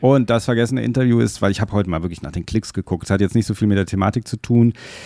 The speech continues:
das ist das vergessene Interview vom siebenundzwanzigsten zwölften zweitausendzwanzig. Es ist tatsächlich schon etwas her. Es ist mit dem,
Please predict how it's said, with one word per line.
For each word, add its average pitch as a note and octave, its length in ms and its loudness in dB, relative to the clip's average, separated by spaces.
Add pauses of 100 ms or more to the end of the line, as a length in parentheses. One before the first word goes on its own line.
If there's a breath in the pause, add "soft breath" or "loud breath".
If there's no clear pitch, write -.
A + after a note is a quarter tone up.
(240 loud breath)
das A2+ 240 2
ist - 400 -2
das A#2 400 2
vergessene C3 400 0
Interview A#2+ 500 4
vom A2 380 2
siebenundzwanzigsten B2+ 800 0
zwölften B2 420 0
zweitausendzwanzig. A2+ 1600 -2
Es A2+ 160 -6
ist - 120 -16
tatsächlich A#2 440 -4
schon A2+ 160 -2
etwas - 380 -6
her. D3 220 0
Es - 120 -6
ist - 340 -6
mit - 400 0
dem, A#2 260 2